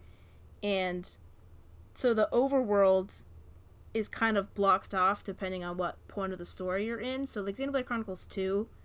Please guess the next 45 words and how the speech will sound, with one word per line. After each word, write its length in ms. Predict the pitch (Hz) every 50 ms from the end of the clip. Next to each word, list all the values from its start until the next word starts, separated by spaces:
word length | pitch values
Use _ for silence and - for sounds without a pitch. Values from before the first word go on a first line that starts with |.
| - - - - -
I 60 | 202
guess 220 | 202 214 202 -
it 20 | 220
was 100 | 196 185
a 40 |
little 160 | 185 190 196 196
bit 160 | 190 160 -
better 160 | 196 180 170
about 220 | 160 196 196 190
that 200 | - 208 214 -
'cause 160 | - - 185 175
you 80 | 180
could 220 | - - 190 - -
travel 400 | - - 196 180 180 180 190 185
to, 120 | - 185
like, 220 | 180 170 170 -
any 160 | - 180 180 175
world 200 | 175 - - -
that 80 | 170
you 100 | - -
wanted 240 | - - 190 190 -
to, 180 | - 233 233 240
but 160 | 214 214 196
this 180 | 202 254 -
one 120 | - 277 240
takes 200 | - 240 208 -
place 220 | - 208 190 185
on 160 | 196 175 170
one 180 | 170 190 208 208
world, 360 | 185 185 175 160 160 160 - - - - - - - - - - - - - - - -
um, 380 | 175 180 180 170 147 202 98 - - - - - - - - - - - - -
and 200 | - 202 190 -
parts 280 | - 226 240 240 -
of 60 | 262
this, 160 | 214 208 196 -
parts 380 | - - - - 240 240 -
of 80 | 226 185
the, 200 | 196 185 - -
um, 300 | 180 180 170 165 165 175
map 260 | 180 180 180 180 -
are 60 | 180
blocked 380 | 175 - 185 180 175 170 - -
off 240 | 180 175 180 175 -
based 260 | 170 170 175 - -
on, 320 | 160 160 165 170 160 165